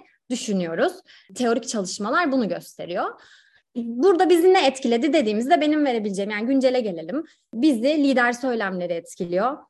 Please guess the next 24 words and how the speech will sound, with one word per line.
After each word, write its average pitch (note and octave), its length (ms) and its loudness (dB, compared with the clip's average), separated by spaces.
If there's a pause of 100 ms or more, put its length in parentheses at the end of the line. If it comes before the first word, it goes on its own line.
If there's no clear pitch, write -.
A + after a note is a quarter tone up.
(340)
Ee, G#3+ 260 2
bildiğiniz C4 420 4
gibi A#3 220 2
mesela A#3+ 440 -2
Kılıçdaroğlu A#3+ 600 -2
kısa A#3+ 220 -10
kısa B3 240 -4
videolar G#3 420 0
çekti. F3 340 -10
Twitter, G#3+ 480 -6
özel-, A3+ 460 0
medyadan B3+ 540 4
gidelim. G3+ 380 -4 (360)
Ee, G#3 320 2
Twitter B3+ 440 -2
çok C4+ 320 -4
önemli G3 400 -4
bir, F3+ 200 -6
e, F3 220 -4
seçmen G#3 420 -4
davranışı F#3+ 480 -2
etkileyicisi. F3+ 920 -4 (360)
Ee, F#3+ 340 0
hepimiz, A#3+ 500 0